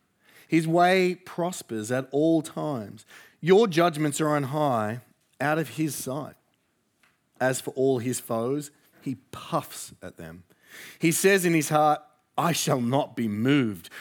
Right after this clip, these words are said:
Throughout all generations, I shall not meet adversity." His mouth is filled with cursing and deceit and oppression.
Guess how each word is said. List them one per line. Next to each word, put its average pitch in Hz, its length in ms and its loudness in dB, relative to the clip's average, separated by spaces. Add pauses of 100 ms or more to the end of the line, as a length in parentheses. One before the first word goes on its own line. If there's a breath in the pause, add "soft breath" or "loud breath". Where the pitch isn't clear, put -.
(120 loud breath)
Throughout 139 280 4
all 151 300 6
generations, 127 840 -2
I 135 140 2
shall 156 360 0
not 139 200 2
meet 135 280 0
adversity." 107 640 -4 (1400)
His 127 220 -6
mouth 147 320 0
is 113 140 -10
filled 143 320 -4
with 113 200 -8
cursing 131 540 -10
and 98 100 -10
deceit 110 520 -6
and 95 100 -12
oppression. 95 580 -12